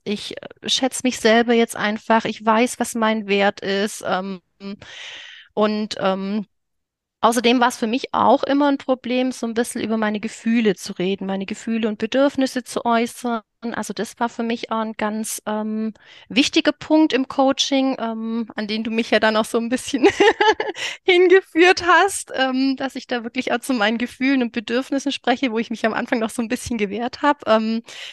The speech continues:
aber das ist einfach im Rahmen des Coaching war dann wirklich irgendwann dieser Punkt erreicht, wo ich gesagt hab, "Nein, ich mach das jetzt." Also, ähm, das war für mich wirklich, äh, ähm,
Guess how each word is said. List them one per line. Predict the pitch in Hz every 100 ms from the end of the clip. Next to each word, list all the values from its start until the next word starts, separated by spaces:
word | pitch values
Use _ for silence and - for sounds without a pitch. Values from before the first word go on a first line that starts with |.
| - - - _ -
aber | 214 208
das | 208 220 - - _
ist | - - -
einfach | 233 277
im |
Rahmen | 254 185 214
des | 220
Coaching | - 233 - 277
war | 220
dann | 214 -
wirklich | - -
irgendwann | 254 247
dieser | 233 240
Punkt | - 240 208
erreicht, | 190 170 220 -
wo |
ich | 254
gesagt | 262 254 247
hab, | 269
"Nein, | 247 240
ich | -
mach | 262 339
das | - 339 -
jetzt." | 175 - -
Also, | 190 196 190
ähm, | 185 180 175 _ - 202 - - - - -
das | 220 - 208
war | 196
für | -
mich | 220 226 -
wirklich, | 208 - 226 -
äh, | 190 185 180
ähm, | 185 190